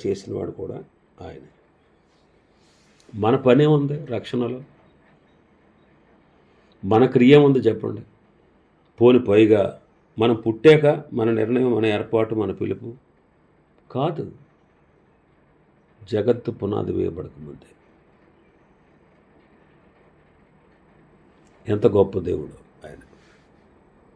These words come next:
మనం పుట్టకముందే మన కొరకు ప్రణాళిక కలిగిన దేవుడు అండి. ఎంత గొప్పవాడు. మరి మనల్ని ప్రేమించి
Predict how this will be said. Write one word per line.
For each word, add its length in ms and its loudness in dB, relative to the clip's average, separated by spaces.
మనం 220 2
పుట్టకముందే 840 4
మన 220 4
కొరకు 320 0
ప్రణాళిక 560 -2
కలిగిన 400 -6
దేవుడు 400 -16
అండి. 240 -20
ఎంత 200 -8
గొప్పవాడు. 600 -8
మరి 160 2
మనల్ని 320 2
ప్రేమించి 880 2